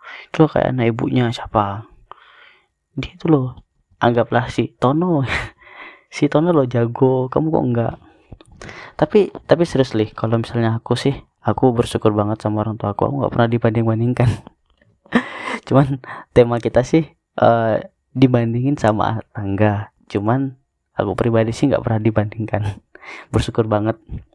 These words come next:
Mungkin kisahku nanti aku bakal ceritakan di akhir aja ya. Oke, eh, ketika kita udah berusaha ya, kita sudah berusaha untuk mencari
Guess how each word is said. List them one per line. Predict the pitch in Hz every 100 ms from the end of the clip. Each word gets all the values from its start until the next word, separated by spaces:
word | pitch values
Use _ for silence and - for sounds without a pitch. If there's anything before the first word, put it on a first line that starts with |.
| _ _ _ - - - 143
Mungkin | 143 175
kisahku | 156 147 139 160
nanti | 160 156
aku | -
bakal | 135 127 117
ceritakan | - - - 123 123
di | -
akhir | - - 104
aja | 110 101
ya. | 101 - _ _ _ _ _ _ _ _ _ _ _ _ _ - - - - - - -
Oke, | - 117 - _ _ _ _ _ _ -
eh, | 120 120 113 104 - _ - - - - - - _ _ -
ketika | - 151 - 151
kita | - 139 139 139
udah | 135 127 117 -
berusaha | - 113 110 117 113 107
ya, | 110 - - -
kita | 92
sudah | - 107 104
berusaha | 120 120 98 110 104 107
untuk | 104 - 104 - - _ -
mencari | 110 110 - 104 107 120 117 110 104